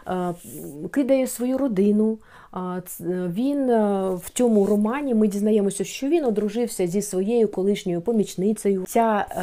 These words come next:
е, дівчина, вона вийшла за нього заміж, в них народилася дитина, і врешті-решт Мікаеле влаштував нібито своє особисте, особисте життя.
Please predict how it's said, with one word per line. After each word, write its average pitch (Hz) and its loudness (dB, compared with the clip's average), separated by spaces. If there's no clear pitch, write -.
е, 185 -4
дівчина, 254 -2
вона 202 -2
вийшла 185 0
за 180 -2
нього 175 -2
заміж, 254 -6
в 190 -2
них 214 0
народилася 190 2
дитина, 262 -2
і 196 -2
врешті-решт 202 -2
Мікаеле 196 2
влаштував 196 -2
нібито 196 0
своє 175 0
особисте, 170 -6
особисте 185 -2
життя. 175 -8